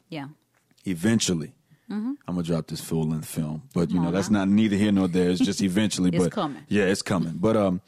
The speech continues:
Speaker 2: so take us th-, what is your favorite, uh, thing to make in Amazing Occasions?
Speaker 1: I like so many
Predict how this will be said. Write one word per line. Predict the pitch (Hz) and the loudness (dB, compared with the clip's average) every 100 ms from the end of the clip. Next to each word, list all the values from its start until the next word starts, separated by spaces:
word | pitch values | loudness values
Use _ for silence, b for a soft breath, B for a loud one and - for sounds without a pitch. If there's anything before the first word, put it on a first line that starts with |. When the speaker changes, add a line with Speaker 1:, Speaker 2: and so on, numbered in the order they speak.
| B B | B B
Speaker 2:
so | - - 131 110 - _ _ _ _ - | -6 0 2 2 -2 _ _ _ _ -2
take | 160 180 | 0 2
us | 180 | 0
th-, | - - | 0 0
what | 123 226 | 2 4
is | 185 | 2
your | 156 | 0
favorite, | - 127 113 110 - - | 2 0 2 0 -2 -4
uh, | 92 85 | 0 0
thing | - 95 | 0 0
to | 87 | 2
make | 85 80 - - - - _ _ - | 0 -2 -6 -16 -20 -20 _ _ -8
in | 87 82 80 80 - - | -4 -2 -4 -6 -10 -8
Amazing | 87 87 85 80 82 | -2 0 0 -2 -6
Occasions? | 80 80 78 113 - - _ B B B B B B B B B _ _ _ _ _ _ _ _ _ _ _ _ _ _ _ _ _ _ _ _ _ _ _ _ - | -6 -8 -8 -14 -20 -20 _ B B B B B B B B B _ _ _ _ _ _ _ _ _ _ _ _ _ _ _ _ _ _ _ _ _ _ _ _ -20
Speaker 1:
I | 208 | -18
like | 214 233 247 | -16 -16 -16
so | - 208 | -18 -16
many | 202 185 190 185 | -16 -14 -14 -16